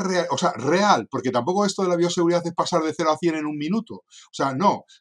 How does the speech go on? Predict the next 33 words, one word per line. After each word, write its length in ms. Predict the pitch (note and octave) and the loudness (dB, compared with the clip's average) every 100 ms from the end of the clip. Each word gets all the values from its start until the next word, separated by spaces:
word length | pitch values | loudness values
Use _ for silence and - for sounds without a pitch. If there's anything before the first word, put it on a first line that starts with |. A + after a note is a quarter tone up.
| - | -4
yo 140 | E3+ | 0
voy 120 | F3+ | 4
a 40 | F3+ | 2
instaurar 500 | - E3 E3+ A3+ A3+ | 2 0 0 0 -2
un 160 | C#3+ D3 | -6 -4
programa 280 | D3 G3+ | -2 0
de 80 | G#3 | 0
bioseguridad. 560 | E3+ F3 F3 D#3+ C#3 G#2+ | -2 -2 -2 -2 0 -2
¿A 80 | A#2+ | 0
cuánto? 260 | - C3+ G2+ | 0 0 -4
¿A 80 | |
tres, 300 | G2+ E3+ F3+ | -4 -2 -2
a 80 | A3 | -4
cuatro, 280 | - E3 E3 | -2 -2 -2
a 60 | A#3 | -8
cinco, 400 | E3+ E3+ E3 D3+ | -8 -8 -4 -4
a 60 | |
seis, 300 | - D#3+ E3 A#2+ | -2 -4 -4 -6
a 60 | |
siete 300 | A2+ E3+ D3+ | -2 -2 -2
años. 260 | A2 F#2 _ _ - - | -4 -6 _ _ -20 -12
Con 340 | - G3 A3 A3 | 0 2 2 0
unos 240 | D#3 F#3+ | -4 -4
chequeos 580 | F#3+ F3 - F#3+ A3+ A3 - - - | -2 -4 0 0 0 -4 -10 -20 -6
cada, 680 | B2 A#2+ A#2 A2+ A2+ A2 | -2 0 0 0 -2 -4
cada 280 | - G#2 A#2 | -6 -2 2
año, 260 | G3+ G3+ F#3+ | 2 2 0
cada 200 | C3 A#2 | -2 -2
seis 200 | E3+ D#3+ | -2 -2
meses, 480 | E3+ F#3+ F#3+ G3+ - _ _ | -4 -2 -2 -2 -4 _ _
¿vale? 240 | A#2+ F#3 A3+ | -6 -4 -2
Y 80 | C3+ | 0
entonces, 320 | C#3+ C3 | 2 2